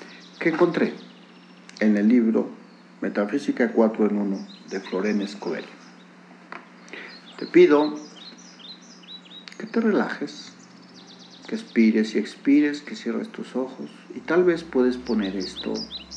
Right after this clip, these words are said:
mientras meditas o antes de dormir,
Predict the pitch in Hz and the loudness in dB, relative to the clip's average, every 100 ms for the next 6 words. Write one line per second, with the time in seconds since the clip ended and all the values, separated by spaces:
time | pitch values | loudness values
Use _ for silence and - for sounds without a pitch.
0 | - - - 107 - 95 92 95 110 - | -14 -14 -10 -8 -6 -6 -4 0 0 -2
1 | 110 - 90 92 95 98 90 - 92 98 | -8 -8 -8 -8 -8 -10 -8 -8 -8 -8
2 | 110 | -8